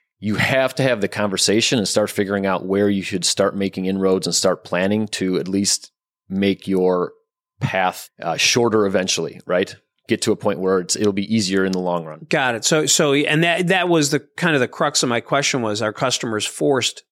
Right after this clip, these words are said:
Speaker 2: to go to Rise, um, if they already own,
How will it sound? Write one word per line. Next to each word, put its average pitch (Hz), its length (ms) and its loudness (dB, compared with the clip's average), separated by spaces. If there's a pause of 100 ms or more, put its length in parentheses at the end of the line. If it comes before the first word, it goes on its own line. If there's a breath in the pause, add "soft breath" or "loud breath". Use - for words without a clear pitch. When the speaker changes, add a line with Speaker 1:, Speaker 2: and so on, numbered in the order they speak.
Speaker 2:
to 123 100 -2
go 123 200 2
to 117 60 0
Rise, 110 640 0 (520 loud breath)
um, 120 240 2
if 117 100 0
they 135 100 2
already 120 320 2
own, 123 600 2